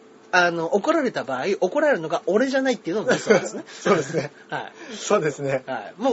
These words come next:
Speaker 1: う完全犯罪です。
Speaker 2: うん。うん。うん。
Speaker 1: そこまでの環境を作り出した上で、
Speaker 2: うん。
Speaker 1: ディーエスをがなりにやらせることが成功したんです。
Speaker 2: うん。<laughs> あ、もうそこまで成功してんすか？
Speaker 1: 成功したんです。成功した結果、成田さんが黙認したんです。
Speaker 2: あ。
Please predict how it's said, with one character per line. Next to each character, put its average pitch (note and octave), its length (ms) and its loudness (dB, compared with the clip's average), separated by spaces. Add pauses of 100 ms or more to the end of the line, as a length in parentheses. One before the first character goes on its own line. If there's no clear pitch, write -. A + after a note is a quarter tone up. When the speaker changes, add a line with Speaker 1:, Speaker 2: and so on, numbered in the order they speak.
Speaker 1:
う C#4 120 -4
完 C4 240 2
全 B3+ 100 8
犯 G3+ 160 0
罪 G#2+ 140 -10
で - 60 -16
す。 - 120 -10
Speaker 2:
う D#3+ 60 -4
ん。 D3 60 -4 (720)
う E3 80 -4
ん。 - 20 -2
う D#3+ 40 -4
ん。 C3+ 140 -10
Speaker 1:
そ - 160 0
こ D#4+ 120 0
ま E4+ 100 4
で D#4+ 80 -2
の C#4+ 140 -4
環 C#4+ 220 2
境 C#4+ 160 -4
を C#4 80 -4
作 - 240 -8
り D4 140 -4
出 E4 140 2
し - 100 -6
た C#4+ 140 2
上 D#4 340 -2
で、 E4 140 6 (160)
Speaker 2:
う - 40 -6
ん。 C3 180 -6 (580)
Speaker 1:
デ F3 120 -4
ィ G3 60 0
ー F#3+ 60 4
エ F3+ 40 -2
ス A#3 120 0
を G#3+ 40 6
が G3 140 6
な F3+ 100 0
り C3+ 80 -6
に G3 320 -2 (120)
や E3+ 180 4
ら F#3+ 120 6
せ G3 120 -2
る F3+ 80 -4
こ F3+ 140 -6
と C#3+ 80 -8
が E3+ 80 -2
成 G3 200 -2
功 E3+ 180 -2
し - 40 -6
た C#3 80 -10
ん A2 60 -18
で G2+ 80 -20
す。 F#3 60 -6
Speaker 2:
う - 20 0
ん。 D3+ 40 -2 (540)
<laughs> - 0 -
あ、 G#3 120 0 (360)
も A#3+ 100 -2
う - 40 0
そ - 100 -6
こ C#4 80 0
ま D4+ 80 2
で G3+ 80 -4
成 A3+ 140 0
功 A#3 160 -6
し G#3+ 60 -8
て B3+ 60 0
ん F#3+ 60 0
す - 40 -8
か？ - 40 -8
Speaker 1:
成 A#3 80 6
功 F3+ 160 0
し - 40 -6
た D3 80 -6
ん - 20 -10
で - 60 -20
す。 - 120 -20 (120)
成 D4+ 220 -4
功 C#4+ 220 -6
し - 80 -8
た C4 100 -4
結 B3 200 -6
果、 D#4+ 240 2
成 A#3+ 240 2
田 G3 120 2
さ D3+ 200 -2
ん D3 100 -10
が C4+ 280 2
黙 E3+ 280 -4
認 F#3 200 -4
し - 60 -10
た - 80 -8
ん F#2+ 60 -16
で - 60 -20
す。 - 80 -12
Speaker 2:
あ。 G3+ 180 6